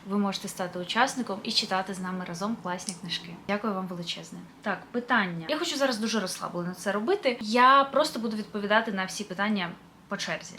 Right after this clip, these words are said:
Тут буде декілька питань одразу. Олена з каналу Книгоджунглі просить розповісти про свою роботу.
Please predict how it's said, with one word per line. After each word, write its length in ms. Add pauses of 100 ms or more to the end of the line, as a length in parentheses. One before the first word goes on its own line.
(160)
Тут 160
буде 160
декілька 400
питань 300
одразу. 600
Олена 440
з 60
каналу 460
Книгоджунглі 560
просить 680
розповісти 500
про 180
свою 240
роботу. 380